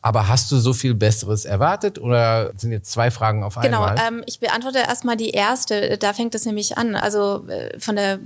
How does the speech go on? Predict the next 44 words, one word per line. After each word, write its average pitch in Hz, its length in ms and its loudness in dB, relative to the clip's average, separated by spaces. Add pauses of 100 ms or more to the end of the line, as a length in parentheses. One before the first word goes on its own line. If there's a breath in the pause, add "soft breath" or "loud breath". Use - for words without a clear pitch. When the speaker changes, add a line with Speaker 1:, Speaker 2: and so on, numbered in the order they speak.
Speaker 2:
S - 180 0
P 196 100 0
D 226 240 0
habe 214 120 -2
ich 214 80 -4
jetzt 202 160 0
nicht 220 160 0
sonderlich 208 380 0
viel 208 160 -2
erwartet, 190 640 0
aber 202 260 2
ehrlich 190 200 0
gesagt - 180 -2
von 226 80 -2
den 226 100 -2
Grünen. 220 380 -2
Und 190 300 -2
das 226 180 4
ist 208 120 2
das, 196 140 2
was 190 160 0
mich 196 140 -4
im 190 60 0
Moment 185 420 -2 (140)
extrem 175 460 0
enttäuscht 190 540 0
und 190 160 0
auch 190 120 0
ein 196 60 0
bisschen 196 240 -2
schockiert, - 540 -2 (560 loud breath)
weil 202 460 0
wir 202 260 0
als - 160 2
Organisation 202 540 0
natürlich 208 440 -4
häufig, 226 520 0
ich - 120 0
saß 180 220 0
ganz 214 220 0
häufig 240 360 0
mit 214 240 -2
grünen 233 280 -4
Abgeordneten 208 800 -6